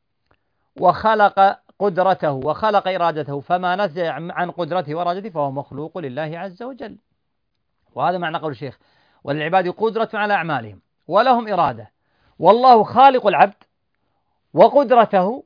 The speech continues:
وإرادته، فلا بد أن يكون ما نشأ، ما نتج مخلوقا لله عز وجل". انظر إلى قوله جل وعلا: "والله خلقكم وما تعملون"،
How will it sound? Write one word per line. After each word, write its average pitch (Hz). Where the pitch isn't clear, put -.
وإرادته، 233
فلا 220
بد 196
أن 180
يكون 170
ما 196
نشأ، 220
ما 208
نتج 220
مخلوقا 156
لله 254
عز 151
وجل". 135
انظر 185
إلى 170
قوله 180
جل 160
وعلا: 175
"والله 160
خلقكم 285
وما 330
تعملون"، 247